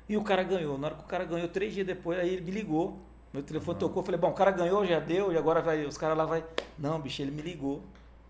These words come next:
Speaker 1: Falou, "Ô, diretor, e aí, rapaz?" Eu falei, "Pai, quem é?" "É o Fael, pô." Eu falei, "Puta, que legal e tal."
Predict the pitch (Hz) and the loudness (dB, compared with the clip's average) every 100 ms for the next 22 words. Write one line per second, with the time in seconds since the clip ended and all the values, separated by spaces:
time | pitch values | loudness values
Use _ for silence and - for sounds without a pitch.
0 | - 156 196 202 190 151 135 143 131 - | -8 0 4 4 4 2 0 -4 -6 -8
1 | 113 120 160 185 180 196 185 151 127 - | -6 -2 0 2 2 2 2 0 -2 -6
2 | - - 156 156 185 147 190 208 180 135 | -6 -6 -10 -6 -4 -4 -2 0 2 2
3 | 127 - 175 175 196 190 143 - - - | 0 0 4 6 6 2 -8 -12 -18 -20
4 | - - - 247 285 254 - - 277 247 | -20 -18 -6 0 2 2 -4 -10 -8 -6
5 | 202 196 233 226 - 175 202 | -6 -4 -4 -6 -4 -4 -4